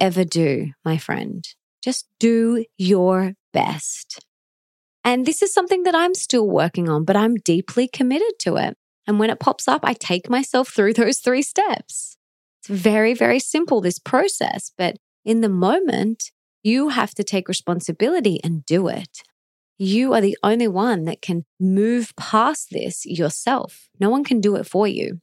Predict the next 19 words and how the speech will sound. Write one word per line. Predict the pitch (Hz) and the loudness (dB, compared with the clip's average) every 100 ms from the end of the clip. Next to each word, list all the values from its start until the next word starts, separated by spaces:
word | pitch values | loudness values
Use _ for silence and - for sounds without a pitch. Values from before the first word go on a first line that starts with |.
| _ | _
You | 180 202 220 226 | -2 0 2 -2
have | 220 196 - | -4 -6 -4
to | 208 | -4
do | 170 170 | 0 -2
it | - | -2
for | - 151 | -4 -2
yourself. | 156 147 - - - - - - _ _ _ _ | -2 -4 -6 -6 -8 -10 -18 -20 _ _ _ _
So | - 269 | 2 2
that | 240 262 311 | 4 2 4
is | 427 - | 2 2
my | 311 | 0
process | 311 - 466 - - - - - | 2 0 0 -2 -2 -4 -8 -2
on | 214 | 0
how | 196 185 | 2 2
to | 196 | 2
stop | 220 - 220 | 0 0 0
taking | - 240 254 240 | 0 0 0 0
things | 226 220 220 | 0 0 0
personally. | 196 165 - 160 156 175 269 | 0 0 -2 -4 -2 0 -2